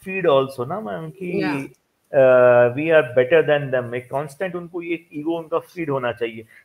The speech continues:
Speaker 1: तो अभी
Speaker 2: Yeah.
Speaker 1: हमारा टाइम आ गया उनको बोलने का कि to hell with you। नहीं
Speaker 2: या।
Speaker 1: देखेंगे सालों तुम्हारी मूवी, because तुम हमारे लेवल के नहीं हो।
Speaker 2: <laughs> Exactly, exactly। So, so even this one, right? Like, मतलब, शाहिद कपूर का नया घर,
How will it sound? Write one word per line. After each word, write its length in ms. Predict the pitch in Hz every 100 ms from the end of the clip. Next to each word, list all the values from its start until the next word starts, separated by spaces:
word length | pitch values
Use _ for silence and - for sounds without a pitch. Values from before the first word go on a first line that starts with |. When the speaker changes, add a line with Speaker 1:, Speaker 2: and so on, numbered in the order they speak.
| _
Speaker 1:
तो 60 |
अभी 240 | - 143 190
Speaker 2:
Yeah. 140 | 175
Speaker 1:
हमारा 300 | 139 139 180
टाइम 380 | 196 180 185 175
आ 100 | 160
गया 200 | 156 156
उनको 220 | 143 156
बोलने 280 | 143 139 143
का 120 | 156
कि 340 | 156 175 185 170 196
to 100 | 233
hell 280 | 104 143 156
with 200 | 151 123
you। 140 | 120 101 _ _ _ 120
नहीं 120 | 143
Speaker 2:
या। 60 | 170
Speaker 1:
देखेंगे 340 | 160 160 160
सालों 280 | - 139 143
तुम्हारी 360 | 147 131 135
मूवी, 300 | 143 120 147
because 320 | 156 151 185 185 _ _
तुम 180 | 190 220
हमारे 300 | 185 175 170
लेवल 300 | 160 139 131
के 140 | 123 113
नहीं 220 | 107 104
हो। 100 | _ _ _ _ _
Speaker 2:
<laughs> 60 | 202 185 180 -
Exactly, 480 | 165 143 139 120 -
exactly। 520 | - 139 104 _ _ _ _ _ _ _ _ _
So, 100 | - - -
so 140 | - 247 - - 262
even 240 | 311 311
this 240 | 247 254 269
one, 160 | 285
right? 260 | - 202 233
Like, 180 | 254 254
मतलब, 240 | 226 247
शाहिद 340 | - 220 240
कपूर 460 | 202 190 240 254 226
का 540 | 220 226 226 233 220
नया 340 | 175 196 196 220
घर, 460 | 165 185 185 180